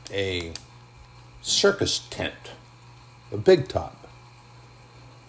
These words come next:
And a lot of his companions were really upset because he didn't go to battle. He didn't go out there with the,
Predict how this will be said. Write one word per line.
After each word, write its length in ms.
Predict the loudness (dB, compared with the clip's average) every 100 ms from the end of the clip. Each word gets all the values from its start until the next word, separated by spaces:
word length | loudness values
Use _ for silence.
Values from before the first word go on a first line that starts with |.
| -20 -20 -20 -20 -20 -20 -20 -14 0
And 560 | 6 6 6 2 -4 -12 -18 -20 -2 6
a 60 |
lot 240 | 12 12 12
of 100 | 10
his 400 | 8 6 4 0
companions 760 | 0 -2 4 4 4 2 0 0
were 80 |
really 280 | 4 4 4
upset 600 | 2 2 2 10 10 8
because 380 | 0 0 0 2
he 100 | 4
didn't 300 | 4 2 2
go 180 | 4 4
to 40 |
battle. 400 | 4 8 8 8
He 140 | 0 0
didn't 280 | 0 0
go 180 | 2 4
out 240 | 6 6 4
there 180 | 2
with 160 | 2 0
the, 240 | -2 -4